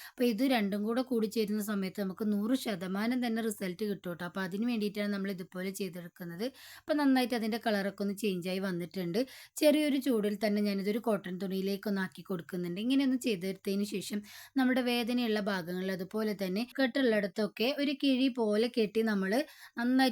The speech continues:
പ്രസ് ചെയ്ത് കൊടുക്കുകയാണെങ്കിൽ പെട്ടെന്ന് അതിന് നല്ലൊരു ആശ്വാസം കിട്ടുന്നതായിട്ട് നമുക്ക് കാണാം. നമ്മൾ കിച്ചണിലൊക്കെ കുറച്ച് അധിക സമയം തന്നെ നിന്ന് ജോലി എടുക്കുന്ന സമയത്ത് കൈയായാലും കാലായാലും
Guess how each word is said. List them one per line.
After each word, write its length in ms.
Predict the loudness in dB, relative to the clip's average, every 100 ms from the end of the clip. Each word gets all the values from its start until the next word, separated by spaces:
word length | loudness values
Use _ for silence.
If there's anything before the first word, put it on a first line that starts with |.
| 2
പ്രസ് 280 | 0 0 2
ചെയ്ത് 200 | 0 2
കൊടുക്കുകയാണെങ്കിൽ 640 | 2 0 0 -2 0 -2 0
പെട്ടെന്ന് 540 | 0 0 _ 6 8
അതിന് 300 | 6 4 2
നല്ലൊരു 360 | 2 2 2 2
ആശ്വാസം 520 | 0 -2 -2 0 0
കിട്ടുന്നതായിട്ട് 540 | -2 -2 -2 -2 -2 -2
നമുക്ക് 280 | -4 -4 -4
കാണാം. 360 | -2 0 0 -2 -6 -10
നമ്മൾ 180 | -2 0
കിച്ചണിലൊക്കെ 640 | 0 -2 0 0 0 -2
കുറച്ച് 280 | -2 -2 -2
അധിക 260 | -4 -2 -4
സമയം 380 | -2 -2 -2 -2
തന്നെ 220 | -2 -2
നിന്ന് 300 | -2 0 -2
ജോലി 320 | 0 -2 0
എടുക്കുന്ന 400 | 0 -2 -4 -4 -2
സമയത്ത് 400 | -2 -4 -4 -6
കൈയായാലും 600 | -4 -2 0 0 -2 -4
കാലായാലും 520 | -4 -2 -2 -2 -4